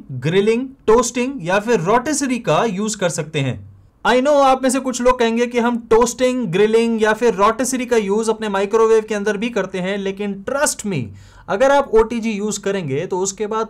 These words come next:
माइक्रोवेव की रोटिसरी या फिर टोस्टिंग या फिर ग्रिलिंग को भूल जाएंगे। And I guarantee you on that। एक माइक्रोवेव कन्वेक्शन और एग्जॉस्ट फैन का यूज़ करता है खाने को कुक करने के लिए, जबकि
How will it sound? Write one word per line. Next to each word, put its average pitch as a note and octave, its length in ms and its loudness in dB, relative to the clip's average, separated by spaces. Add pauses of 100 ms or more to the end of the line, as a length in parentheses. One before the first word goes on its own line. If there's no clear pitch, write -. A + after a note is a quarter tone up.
माइक्रोवेव C4+ 640 -2
की C4+ 220 -4
रोटिसरी G3 720 -2
या G3+ 80 -2
फिर G#3+ 160 -2
टोस्टिंग A#3 540 0
या A#3 80 2
फिर A#3 180 -4
ग्रिलिंग A#3 440 -2
को F3+ 340 -2 (460)
भूल A#3 340 -2
जाएंगे। D3 480 -4 (300)
And E3+ 180 -6
I A3+ 140 -4 (100)
guarantee E3+ 560 -2
you F#3 120 -4
on F3+ 160 -8
that। A#2 340 -8 (480)
एक G#3 200 0
माइक्रोवेव B3 720 0
कन्वेक्शन D3+ 560 -2 (220)
और B3 160 2
एग्जॉस्ट G#3+ 540 -2
फैन B3+ 240 -4
का B3+ 100 0
यूज़ A#3 300 -2
करता A3+ 280 -2
है G3 200 0 (280)
खाने D4 380 0
को D4 220 -2
कुक B3+ 320 -4
करने G3 280 0
के G3 120 -6
लिए, C#3 380 -4 (260)
जबकि G#3+ 340 -2